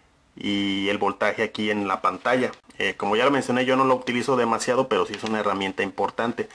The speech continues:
La verdad es que se puede trabajar sin él, pero si se tiene, la verdad, mu-, en muchas ocasiones sí nos hace el trabajo más fácil y nos puede ayudar bastante. Antes de que se me olvide, voy a mencionar otra cosa también, que es el cable.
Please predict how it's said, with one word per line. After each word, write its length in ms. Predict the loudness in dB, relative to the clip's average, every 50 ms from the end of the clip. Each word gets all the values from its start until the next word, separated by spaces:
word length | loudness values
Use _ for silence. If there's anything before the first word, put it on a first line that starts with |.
| -20 -10 -4
La 120 | 0 2 4
verdad 200 | 4 4 4 2
es 120 | 2 0
que 160 | 0 0 0
se 140 | 0 0 -2
puede 260 | 0 2 4 4 4
trabajar 480 | 4 4 4 4 4 4 2 0 -2 -2
sin 220 | 0 0 2 2
él, 100 | 2 2
pero 180 | 2 2 2 2
si 120 | 2 0
se 160 | -2 -2 -4 -2
tiene, 280 | 0 0 2 2 2
la 100 | 2 2
verdad, 260 | 2 0 0 0 0
mu-, 160 | 0 0 -2 -2 -2
en 140 | 0 0 2
muchas 380 | 2 0 0 0 -2 -2 0
ocasiones 540 | 0 0 0 -2 -2 0 0 0 0 -2 -2
sí 140 | -2 -2 -2
nos 180 | 0 0 -2
hace 520 | -2 -4 -4 -2 0 0 2 2 0 -2 -4
el 120 | -6 -6
trabajo 560 | -2 -2 0 2 2 0 0 -2 -4 -4 -4 -2
más 300 | 0 0 2 2 0 2
fácil 380 | 2 2 2 2 0 -2 0
y 40 | 0
nos 140 | -2 -2 -2
puede 160 | 0 0 0
ayudar 300 | 2 2 2 2 2 0
bastante. 540 | 0 -2 -4 -4 -4 -2 -2 -4 -6 -10 -16 -16 -18 -20 -4 0
Antes 260 | 0 2 2 4 4
de 100 | 4 2
que 80 | 2 2
se 140 | 0 2 2
me 80 | 2
olvide, 320 | 2 2 2 2 2 4 4
voy 180 | 4 4 4
a 60 | 4 2
mencionar 420 | 2 0 0 0 0 2 2 2
otra 220 | 0 0 -2 -2
cosa 260 | 0 0 0 0 0 0
también, 360 | 0 0 0 2 0 0 -2
que 220 | -2 -2 -2 -2
es 220 | -2 -2 -4 -8 -10 -8 -6
el 140 | -6 -6 -2
cable. 400 | 2 4 4 4 4 2 -2